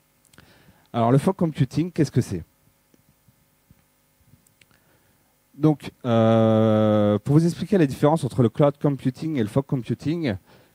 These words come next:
j'ai, euh, je me suis dit que on va s'imaginer une administration en charge des gestions d'ident-, des identités. Euh, donc typiquement, voilà, elle va gérer les permis de conduire, les, euh,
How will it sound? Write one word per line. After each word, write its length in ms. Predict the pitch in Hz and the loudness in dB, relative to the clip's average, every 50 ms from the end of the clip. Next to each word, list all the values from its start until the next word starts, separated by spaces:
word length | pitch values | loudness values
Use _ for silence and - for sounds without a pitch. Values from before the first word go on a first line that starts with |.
| _ _ - | _ _ -10
j'ai, 360 | 110 107 123 139 139 139 135 | -4 0 2 4 4 4 4
euh, 680 | 123 117 117 113 113 110 110 110 110 110 110 110 110 107 | 4 2 2 2 0 0 0 0 0 0 0 0 0 -2
je 100 | 107 - | -4 -4
me 60 | 135 | -8
suis 160 | 120 - - | -8 -8 -8
dit 120 | 151 202 185 | -10 -10 -4
que 260 | - 160 143 131 - _ _ _ _ - | 2 2 2 2 2 _ _ _ _ -4
on 60 | 120 | 0
va 100 | 131 147 | 0 0
s'imaginer 720 | 139 - 185 180 175 160 143 147 147 147 143 139 151 185 180 _ _ _ _ _ _ - | 0 0 0 0 0 0 0 -2 -2 0 0 0 0 -2 -6 _ _ _ _ _ _ -6
une 100 | 120 135 | -2 0
administration 640 | 151 160 165 151 143 - - 151 143 - - 180 175 | 2 2 0 -2 -4 -4 -2 -2 -2 -2 -2 -4 -2
en 80 | 139 123 | -2 -4
charge 480 | - - - 123 127 143 151 143 143 - - | -4 -2 0 0 0 0 -2 -4 -10 -18 -20
des 480 | 135 113 107 120 120 120 120 117 117 | -20 -10 -4 -2 0 0 2 0 0
gestions 340 | 113 110 131 135 - - 170 | 0 -2 -4 -4 -2 -2 0
d'ident-, 300 | 165 165 151 143 139 135 135 - - | 0 0 0 0 0 -2 -2 -8 -12
des 260 | 113 117 113 107 120 | -10 -10 -10 -10 -6
identités. 520 | 135 147 160 151 - - 147 - 123 104 - _ _ _ _ _ _ _ _ _ _ _ _ _ _ _ - - - | -2 0 0 0 -2 -6 -6 -4 -4 -4 -4 _ _ _ _ _ _ _ _ _ _ _ _ _ _ _ -18 -10 -6
Euh, 520 | 110 107 107 107 104 101 101 101 101 101 | -4 -2 0 0 0 -2 -2 -2 -2 -2
donc 200 | 104 113 120 117 | -2 -4 -6 -6
typiquement, 560 | - - 123 - - - - 127 131 139 147 | -8 -10 -10 -10 -10 -6 -2 0 2 2 2
voilà, 240 | 135 117 104 110 123 | 2 2 2 2 0
elle 60 | 123 | 0
va 120 | 110 110 104 | -2 -4 -6
gérer 280 | 98 107 110 101 120 | -6 -8 -6 -4 -2
les 100 | 120 120 | -2 -2
permis 200 | - 123 101 95 | -2 -2 -4 -4
de 60 | 87 | -6
conduire, 560 | - - 107 101 107 123 135 139 139 139 139 131 | -6 -8 -6 -2 -2 0 2 4 4 4 4 4
les, 280 | 117 107 110 110 110 | 2 2 0 2 2
euh, 320 | 107 95 95 98 98 95 | 2 0 0 -2 -2 -4